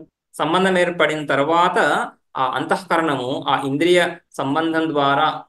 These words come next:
విషయాన్ని, విషయాకారాన్ని పొందుతా ఉంది. విషయ దేశంలో అనుకుందాం, లేదా లో-, త-, తను ఎక్కడుంటే అక్కడ.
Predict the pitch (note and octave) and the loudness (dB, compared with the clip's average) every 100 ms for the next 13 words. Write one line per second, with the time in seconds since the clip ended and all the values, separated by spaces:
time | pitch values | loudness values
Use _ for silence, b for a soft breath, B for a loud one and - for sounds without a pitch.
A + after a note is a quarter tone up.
0 | - B2 E3 D#3+ D#3 C#3 B2+ D3 D#3+ D#3+ | -12 -4 2 2 0 -4 -6 0 4 4
1 | D#3+ D3+ D3+ D3+ D3+ D3 D3+ D3 D3 C3 | 2 0 0 -2 -4 -6 -6 -4 0 2
2 | B2+ C3 C#3+ E3 E3+ E3 F3 E3+ E3 E3 | 0 -4 -2 0 0 0 -4 -6 -8 -8
3 | E3 D#3+ - _ - C3+ D#3 G#3 F#3 E3+ | -10 -12 -16 _ -2 0 0 0 0 -2
4 | C#3 C#3+ D3 D3 C#3+ C3 C3+ C#3+ C#3+ C#3 | -4 -2 0 0 0 0 -2 -2 -2 -4
5 | D3 | -6